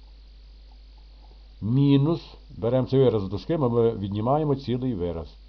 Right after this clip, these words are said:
А в квадраті мінус двадцять. Ну і робимо якісь тотожні перетворення. Які? Розкриваємо дужки і зведемо подібні доданки. А мінус чотири на а плюс чотири.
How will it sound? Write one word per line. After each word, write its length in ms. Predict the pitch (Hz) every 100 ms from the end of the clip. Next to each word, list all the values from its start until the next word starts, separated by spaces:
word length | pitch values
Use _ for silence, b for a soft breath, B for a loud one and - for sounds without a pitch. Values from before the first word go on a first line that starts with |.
| - b b b b
А 200 | 107 107
в 100 | 107
квадраті 720 | 135 147 147 156 156 170 170 - - -
мінус 560 | 90 98 135 175 175 139 - - -
двадцять. 600 | - 87 90 - - 82 - - - - b b 143
Ну 120 | 156
і 120 | 143
робимо 340 | 175 196 185
якісь 240 | 156 143 -
тотожні 420 | 135 165 143 143
перетворення. 680 | 135 131 - 92 87 82 82 - -
Які? 380 | 131 131 107 - b b
Розкриваємо 580 | 123 - 139 135 127 120
дужки 480 | 117 - - 202 196 - -
і 220 | 147 180 - -
зведемо 340 | 98 123 156
подібні 440 | 135 98 131 127 117
доданки. 560 | 113 101 90 82 - - b b
А 140 | 139 139
мінус 320 | 151 143 135
чотири 260 | - 123
на 80 | 110
а 120 | 113
плюс 260 | 113 131 -
чотири. 500 | - 143 160 160